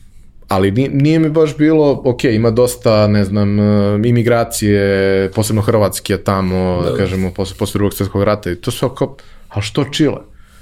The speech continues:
Speaker 1: I on kaže, „Pa zato što je obrnuta sezonalnost
Speaker 2: Da.
Speaker 1: u odnosu na ovdje.”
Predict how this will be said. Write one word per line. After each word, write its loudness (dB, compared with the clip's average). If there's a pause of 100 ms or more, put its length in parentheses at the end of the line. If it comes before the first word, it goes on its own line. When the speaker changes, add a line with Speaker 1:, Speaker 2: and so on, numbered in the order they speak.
(320)
Speaker 1:
I -8
on -4
kaže, -2 (720)
„Pa -8
zato -8
što -6
je -2 (180)
obrnuta -2
sezonalnost -4 (280)
Speaker 2:
Da. -12
Speaker 1:
u -2
odnosu -6
na -4
ovdje.” -10